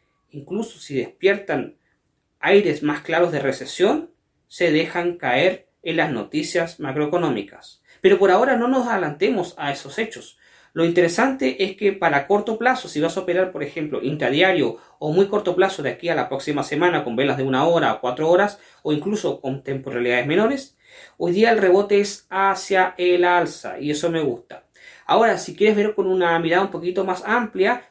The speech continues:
tienes que considerar de que el precio todavía podría caer más. Buscar, obviamente, ser esto una zona de retroceso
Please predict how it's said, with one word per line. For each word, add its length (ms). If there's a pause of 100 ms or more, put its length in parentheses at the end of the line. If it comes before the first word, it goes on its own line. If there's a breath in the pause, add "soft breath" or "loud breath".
tienes 280
que 80
considerar 500
de 100
que 60
el 60
precio 180
todavía 380
podría 340
caer 320
más. 500 (240 soft breath)
Buscar, 440
obviamente, 420
ser 320
esto 300
una 100
zona 280
de 120
retroceso 800